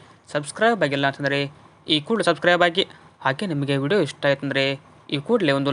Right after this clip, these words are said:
ಲೈಕ್ ಮಾಡಿ. ಇಂಡಿಯಾ ವರ್ಸಸ್ ಆಸ್ಟ್ರೇಲಿಯಾ ನಡುವೆ ಮೊದಲ ಬಾರ್ಡರ್ ಗವಾಸ್ಕರ್ ಟೆಸ್ಟ್ ಪಂದ್ಯ ಪರ್ತ್‌ನಲ್ಲಿ ನವೆಂಬರ್ ಇಪ್ಪತ್ತೆರಡರಿಂದ ಇಪ್ಪತ್ತಾರರವರೆಗೆ ಬೆಳಗ್ಗೆ ಏಳು ಐವತ್ತಕ್ಕೆ ಆರಂಭ ಆಗ್ತದೆ. ಈ ಒಂದು ಪಂದ್ಯಕ್ಕೆ ನಮ್ಮ ಟೀಮ್ ಇಂಡಿಯಾ ಪ್ಲೇಯಿಂಗ್ ಇಲೆವೆನ್ ಯಾವ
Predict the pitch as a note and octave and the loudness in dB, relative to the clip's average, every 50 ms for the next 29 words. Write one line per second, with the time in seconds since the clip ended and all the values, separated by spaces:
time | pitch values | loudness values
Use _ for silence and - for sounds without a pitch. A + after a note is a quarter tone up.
0 | D3 D#3+ F3 - G3 F#3 F#3 G3+ - - - - - - - - _ _ _ _ | 2 2 2 2 0 2 2 2 0 -2 -4 -12 -18 -20 -20 -20 _ _ _ _
1 | _ _ - E3 F#3 A#3 G3 D3+ D3 C#3+ C#3 - D3 - - - D3 D3 - - | _ _ -4 0 4 6 6 6 6 4 2 2 -2 -4 -2 -2 -4 -4 -4 -4
2 | - G3+ D#3+ D3 C#3+ C#3+ C#3+ C#3+ C#3 C#3 C#3 C#3+ - - - - _ _ _ _ | -4 -2 -2 0 0 0 0 0 0 0 0 -2 -6 -14 -20 -20 _ _ _ _
3 | _ - D#3 C#3+ G#3+ G#3 D#3 C3+ C#3 D#3 D3+ D#3+ A3+ A3 D#3 D3+ C#3+ C#3 - - | _ -12 -6 0 2 2 2 2 2 2 2 2 2 2 4 4 4 2 2 -2
4 | D3 C#3 - - G#3 G#3+ - - - - C#3+ C#3 C#3 C#3 C#3 C#3 C#3 C#3 C#3 - | -6 -4 -2 -2 -2 -2 -2 -4 -4 -2 0 4 4 6 6 6 4 2 -2 -8
5 | - - - _ _ _ E3 F3+ - - - D#3 C#3 C#3 C#3+ C#3+ C#3+ C#3+ D3 - | -20 -20 -20 _ _ _ 2 2 2 0 -2 -2 0 0 0 0 -2 -2 -4 -8
6 | - - - - - _ - C#3+ D3 E3 G3+ G#3+ G3 F3 D3 B2+ - - E3+ - | -14 -20 -20 -20 -20 _ -8 -2 0 0 0 2 2 2 2 0 -2 -8 -14 -2
7 | - - - - - D3 C#3+ C#3+ C#3 C#3 C#3 C#3 B2+ - C#3+ - - - - - | 0 0 0 2 0 0 0 0 0 2 4 4 4 2 0 -4 -4 -2 -2 0
8 | C#3+ - D3+ C#3+ C#3+ C#3+ C#3 C#3 C3 C3 C#3+ C#3+ C#3+ C#3+ C#3+ C#3+ - - - - | 0 0 0 0 0 0 0 0 -2 -2 0 0 0 0 -2 -4 -10 -18 -20 -20
9 | _ _ _ _ - C#3+ C#3 E3 G#3+ G#3 F3 D3+ C#3+ - - F3 F3 A3 - - | _ _ _ _ -8 -4 -2 -2 -2 -2 -4 -6 -6 -6 -6 -4 -4 -2 -2 -2
10 | D3 D3 D3 - D3+ C#3+ - - C#3+ D3 D3+ E3+ F3 F3 F3+ F3+ - F3 - - | -2 -4 -4 -4 -6 -4 -2 0 2 2 4 4 4 2 0 0 -2 -4 -6 -6
11 | - - - - - _ _ - F3 G3 A3 F#3 D#3 C#3+ C3+ - - A#3 A#3 G3+ | -6 -10 -20 -20 -20 _ _ -12 -10 -8 -6 -4 -4 -4 -4 -6 -6 -6 -4 -4
12 | D3 - - C#3+ C#3+ C#3+ C#3+ C#3+ - A3 B3 B3 - - D#3 D3 C#3+ C#3+ - - | -6 -6 -4 -4 -4 -4 -4 -4 -4 -4 -6 -6 -6 -8 -4 -2 -2 -4 -2 -2
13 | E3 F#3 A#3 C4 A#3 E3+ C#3+ C#3 C#3 C#3+ C#3+ - - D3 E3+ G#3 | -2 -2 0 -2 -2 -4 -4 -2 -4 -4 -6 -8 -6 -4 -4 -4